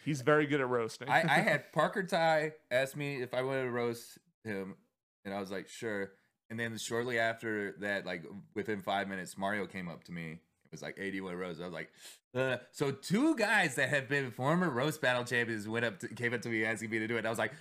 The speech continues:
Speaker 2: "Sorry, Mario." And I'm actually kinda glad I went up against Parker than Mario, 'cause I think I would have had a rougher time with Mario.
Speaker 1: Oh, yeah, for sure. Mario is just, he, like, he, he, he, he's really,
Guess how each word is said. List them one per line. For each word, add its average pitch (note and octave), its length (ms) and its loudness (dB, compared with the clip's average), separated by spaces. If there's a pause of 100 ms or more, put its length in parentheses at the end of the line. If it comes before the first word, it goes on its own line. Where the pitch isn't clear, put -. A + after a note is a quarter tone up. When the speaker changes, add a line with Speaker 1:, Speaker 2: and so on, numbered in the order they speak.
(160)
Speaker 2:
"Sorry, D#4 400 6
Mario." A#3 460 2 (260)
And B2+ 120 2
I'm F3 140 2
actually B3 280 0
kinda A#3+ 220 2
glad G3 240 0
I G3 40 2
went F#3 160 0
up E3+ 100 0
against D3+ 260 -2
Parker E3 440 2
than C#3 160 0
Mario, D3 420 4
'cause C3+ 180 -2
I B2 120 2
think B2+ 200 -2
I B2+ 80 4
would B2 140 0
have A#2 80 -4
had A2+ 140 4
a G#2+ 80 2
rougher G#2 420 2
time F#2+ 320 0
with F2 140 -6
Mario. D#2+ 720 -4
Speaker 1:
Oh, D3 180 8
yeah, A2 240 2
for C3 220 -2
sure. A#2+ 280 2
Mario C3+ 600 4
is A2+ 240 -4
just, - 400 -8
he, C3+ 100 -4
like, A2+ 200 0
he, C#3 180 -4 (220)
he, D#3 200 0 (260)
he, D3+ 260 0
he's D3+ 260 -4
really, C#3 640 2